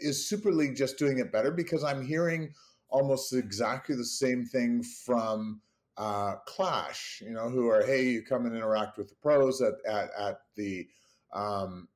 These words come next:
at the racetracks, the nascar racetracks.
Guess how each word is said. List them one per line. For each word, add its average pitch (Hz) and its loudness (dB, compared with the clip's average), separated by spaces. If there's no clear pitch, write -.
at 110 -6
the 110 2
racetracks, 123 -2
the 117 -2
nascar 107 0
racetracks. 117 0